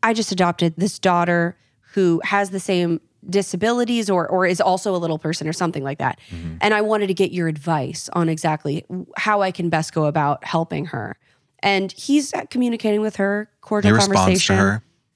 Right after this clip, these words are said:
Speaker 1: Eventually, she starts sending some sexy text messages.
Speaker 2: The conversation quickly becomes a bit sexual of like, "Ooh, I'm a hot and bothered mommy." Like
Speaker 1: Sending some photos.
Speaker 2: Oh, yeah.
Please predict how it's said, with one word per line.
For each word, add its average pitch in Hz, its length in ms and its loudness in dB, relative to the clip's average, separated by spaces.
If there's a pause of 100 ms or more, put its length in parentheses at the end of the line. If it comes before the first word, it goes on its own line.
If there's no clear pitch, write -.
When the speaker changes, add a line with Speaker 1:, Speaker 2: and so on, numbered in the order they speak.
Speaker 1:
Eventually, 302 360 2
she 339 180 -2
starts - 320 -2
sending 220 280 2
some 185 200 0
sexy 233 460 -4
text - 340 -6
messages. 156 520 -4 (480)
Speaker 2:
The 117 100 2
conversation 147 840 2 (160)
quickly 143 540 4
becomes 101 580 2 (140)
a 110 60 2
bit 113 260 2
sexual 87 680 2
of 92 200 -2
like, 101 320 2 (400)
"Ooh, 120 320 6
I'm 110 160 2
a 110 100 4
hot 107 440 0
and 98 120 -4
bothered 98 380 2
mommy." 98 500 2
Like 87 260 2
Speaker 1:
Sending 302 340 4
some 165 240 0
photos. 330 1300 0
Speaker 2:
Oh, 110 160 6
yeah. 98 360 2